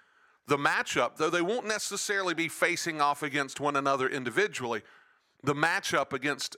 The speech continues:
Amaya Graham and Oshana Holland, you're looking at potentially what I think to be the two best players in the Big South Conference facing off against each other tomorrow night.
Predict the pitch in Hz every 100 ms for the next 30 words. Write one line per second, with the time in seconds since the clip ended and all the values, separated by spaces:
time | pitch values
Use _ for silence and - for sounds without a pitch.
0 | - 135 147 160 147 135 147 156 110 123
1 | - _ _ _ _ _ _ - 135 143
2 | - 160 156 143 151 160 131 127 113 -
3 | - _ _ _ _ - 143 196 226 214
4 | - 170 202 220 - 147 123 151 _ _
5 | _ _ _ _ _ - 139 156 233 190
6 | 151 120 127 107 113 143 _ 131 - 185
7 | 170 160 - 156 147 135 131 143 - 139
8 | 127 - 147 143 127 120 - 135 131 127
9 | 127 123 117 117 110 120 110 135 107 107
10 | 113 107 98 95